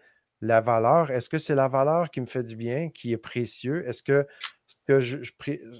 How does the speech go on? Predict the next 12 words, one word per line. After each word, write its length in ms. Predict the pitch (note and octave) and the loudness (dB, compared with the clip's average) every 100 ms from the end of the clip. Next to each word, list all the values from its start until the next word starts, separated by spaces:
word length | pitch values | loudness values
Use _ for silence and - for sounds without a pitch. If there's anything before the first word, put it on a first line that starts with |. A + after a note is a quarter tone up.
| _ | _
ce 220 | - - | -16 -16
que 140 | - C#3+ | 2 2
je 120 | A#2 | 2
veux 140 | C#3+ | -2
protéger 460 | D3 D3+ D3 C#3 C#3 | -2 -2 0 2 2
à 40 | |
l'intérieur 400 | D#3+ C#3 C3+ C3 | 0 0 0 0
de 100 | C3 | 0
moi, 200 | B2 C#3 | -2 -2
c'est 140 | D3 - | -4 -6
cette 200 | B2 A2+ | -4 0
valeur-là ? 560 | B2 C3 A#2+ A#2+ D3+ | 2 4 4 2 2